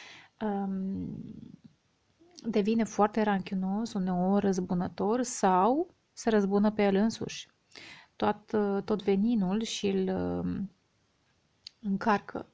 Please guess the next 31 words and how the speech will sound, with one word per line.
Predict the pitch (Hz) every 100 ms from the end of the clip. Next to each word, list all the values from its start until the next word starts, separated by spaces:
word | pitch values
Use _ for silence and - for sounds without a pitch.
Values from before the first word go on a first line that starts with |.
| _
pe | 214 202 196 208 - - -
el | 208 202 -
însuși | 208 185 175 185 185 - -
și | 202
nu | 196
este | 190 190 -
bine. | 190 190 190 175 190 - - - _
E | - 226 - _ - _
clar, | 254 214 190
nu | 202
este | 214 208 196
cazul | - 196 185
dumneavoastră, | 180 180 175 175 175 196 240
ați | 226 -
reușit | 196 196 214
să | 214 196
vă | 190 185 185 175 - _
vindecați, | 180 202 214 202 - 170 175
să | 214
depășiți | 196 208 190 - 190
momentul, | 196 175 170 175
vă | 196 196
simțiți | - 175 226 214
bine | 190 220 196
în | 170
suflet, | - - 208 214
dar | 196 220
mental | 247 233 190 190 214
încă | 214 220 208
vă | 208
gândiți: | 196 190 190